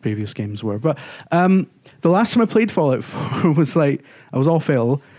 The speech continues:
um, and I played it for about two hours, found the General Atomics factory, cleared it out, well, got just about to clear it out, got taken out by a fucking Mister Gutsy, which is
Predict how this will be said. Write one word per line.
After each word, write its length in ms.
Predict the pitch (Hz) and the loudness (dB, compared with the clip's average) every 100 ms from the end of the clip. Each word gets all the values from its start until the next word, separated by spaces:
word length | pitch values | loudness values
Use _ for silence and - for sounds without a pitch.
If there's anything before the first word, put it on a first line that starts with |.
| - - | -12 -2
um, 380 | 131 131 139 | 0 2 2
and 120 | 135 131 | 0 0
I 20 | |
played 220 | 160 165 | 2 0
it 80 | 156 | 2
for 80 | 151 | 0
about 220 | 143 120 | 0 0
two 180 | - 147 | 2 2
hours, 480 | 135 110 110 - - _ _ _ _ _ _ _ - - | 2 0 -2 -6 -14 _ _ _ _ _ _ _ -14 -4
found 300 | 156 156 143 | 2 2 2
the 60 | |
General 340 | 123 139 135 131 | 2 2 2 2
Atomics 460 | - 143 139 135 | 2 2 0 -2
factory, 560 | - 113 - 104 101 117 131 | -4 -6 -6 -4 -4 -6 -4
cleared 300 | 151 135 127 | 0 2 0
it 60 | 120 | -2
out, 320 | 120 113 - _ _ _ _ | -2 -2 -6 _ _ _ _
well, 140 | 127 110 | -6 -2
got 340 | 127 139 123 | 0 -2 -2
just 280 | - 143 - | 0 0 0
about 280 | 127 127 117 | -2 0 -2
to 80 | - | -4
clear 260 | - 120 117 | -2 0 0
it 100 | 117 | -2
out, 300 | 110 110 - | -2 -2 -2
got 220 | 139 - | -4 -2
taken 320 | - 143 143 | -2 0 0
out 160 | 139 - | 0 0
by 120 | 127 | -2
a 60 | |
fucking 380 | 123 127 - 117 | 0 -4 -2 0
Mister 300 | 127 - 123 | 0 -2 -2
Gutsy, 500 | 110 127 - 107 95 | -2 -2 -2 -4 -4
which 220 | 101 101 107 | -4 -8 -8
is 300 | 101 - | -10 -14